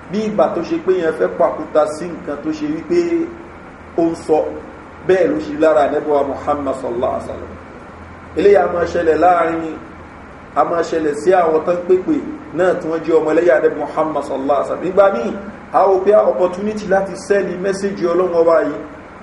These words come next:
fún àwọn tí wọ́n lówó, fún àwọn tí wọ́n lọ́lá. Ṣùgbọ́n àwọn tá ń bá sọ̀rọ̀ kò lè wúlò fún wọn.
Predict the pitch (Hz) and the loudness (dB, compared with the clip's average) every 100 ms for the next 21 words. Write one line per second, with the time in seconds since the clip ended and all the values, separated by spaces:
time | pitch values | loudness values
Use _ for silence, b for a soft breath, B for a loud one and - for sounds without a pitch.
0 | - - 202 196 170 165 202 190 190 196 | -14 -2 2 2 2 -2 -4 -4 0 2
1 | 196 208 202 202 208 - - - - 185 | 4 6 4 2 -6 -12 -16 -18 -8 2
2 | 202 185 175 175 196 202 202 202 208 202 | 4 4 2 0 2 2 4 4 4 4
3 | - - - - - - - - - 214 | 0 -10 -16 -20 -20 -20 -20 -12 -4 0
4 | 247 247 220 220 247 220 214 220 220 240 | 4 4 4 4 4 2 4 4 6 4
5 | 208 180 - 156 170 156 160 175 160 151 | 6 4 4 0 2 0 0 -2 -2 -2
6 | 143 | -4